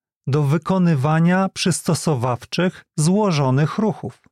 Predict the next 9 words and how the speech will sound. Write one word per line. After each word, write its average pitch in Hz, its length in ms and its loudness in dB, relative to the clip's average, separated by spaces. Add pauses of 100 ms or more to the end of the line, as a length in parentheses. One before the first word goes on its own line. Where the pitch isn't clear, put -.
(580)
Nie 277 240 2
ma 190 160 4
innego 139 400 4
powodu 131 400 -2
posiadania 123 580 0
mózgu. 104 380 -4 (260)
Pomyślcie 226 640 0
o 107 80 -2
tym. 123 260 -14